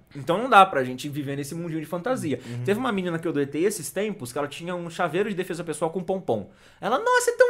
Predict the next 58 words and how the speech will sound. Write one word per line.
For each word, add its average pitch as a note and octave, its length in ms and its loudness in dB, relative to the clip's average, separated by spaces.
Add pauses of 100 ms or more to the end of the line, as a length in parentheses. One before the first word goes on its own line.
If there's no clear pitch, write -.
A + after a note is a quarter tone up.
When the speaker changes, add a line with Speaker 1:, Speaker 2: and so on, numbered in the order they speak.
Speaker 1:
lindo, A4+ 240 -2
veio G#4+ 140 6
com A4+ 180 2
pompom." G#4 420 2
Eu - 40 -4
falei, - 200 -12
"Puta - 380 -16
merda, D#3+ 400 -8
velho." D#3 280 -4
Fiz A3 180 -6
o G3+ 60 0
vídeo, G3 200 -2
respondi. F#3 540 -4 (680)
E E3+ 180 2
a F3+ 80 6
menina F#3+ 240 -2
gravou F#3 280 0
depois F#3+ 240 0
assim, A3 200 -8
"Não, F#4 240 0
mas D4 140 4
eu D#4 80 0
não D4+ 120 -2
tenho D#4+ 240 0
problema G#3+ 360 4
pra G3 140 0
sacar, F3+ 380 0
porque - 220 -4
eu A#3 40 -10
ando A#3 100 -10
com B3+ 80 -10
ele B3 120 -6
na C#4 120 -2
mão." A3+ 260 -2 (240)
E - 40 -10
a D4 40 0
menina C4+ 160 0
mostrava A3 400 0
que F#3 80 -6
ela G#3+ 100 -2
andava A#3+ 260 2
com - 80 -10
spray G3+ 220 -4
de G3 100 -4
pimenta G#3 360 -6
assim, C#4 300 -6
por G#3 140 -4
aí. A3 240 -6 (220)
<laughs> - 920 -4
É C5+ 60 8
só-, B4 240 6 (360)
ó, - 160 12
sorte B3+ 300 6
dela C#4+ 180 12
que D4+ 80 8
é D#4 60 12
branca, C#4+ 380 12
né? D3+ 220 4